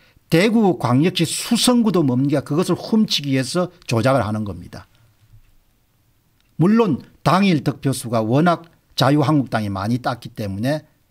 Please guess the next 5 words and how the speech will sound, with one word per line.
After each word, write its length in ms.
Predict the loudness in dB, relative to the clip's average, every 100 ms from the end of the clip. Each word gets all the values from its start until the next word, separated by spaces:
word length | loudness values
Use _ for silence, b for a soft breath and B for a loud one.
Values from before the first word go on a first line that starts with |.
| _ _
실패했지만 1000 | -4 0 0 2 0 0 -2 -2 -2 -4 b b b b b -2
대구 380 | 0 4 2 2
중-, 560 | 2 2 0 -4 -16 _ -4
부산광역시 1080 | 0 2 2 0 -2 0 2 2 0 -2 -2
중구 500 | 2 2 2 -2